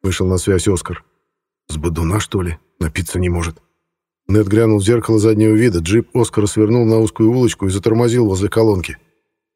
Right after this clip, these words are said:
"Куда теперь?" "По дороге до конца улицы, а там покажу". Несколько домов явно жилые, а людей нет.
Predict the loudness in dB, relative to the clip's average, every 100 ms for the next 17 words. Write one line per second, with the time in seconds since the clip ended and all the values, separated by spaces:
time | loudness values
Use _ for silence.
0 | _ -2 0 0 -4 -8 -10 _ _ _
1 | _ _ _ _ _ -4 0 2 4 4
2 | 2 0 0 2 2 2 0 -2 -2 -2
3 | -2 0 2 0 -4 _ _ _ _ _
4 | _ _ _ _ -6 -4 -2 -4 -2 0
5 | 0 0 0 0 0 0 0 0 0 2
6 | 2 2 -2 -6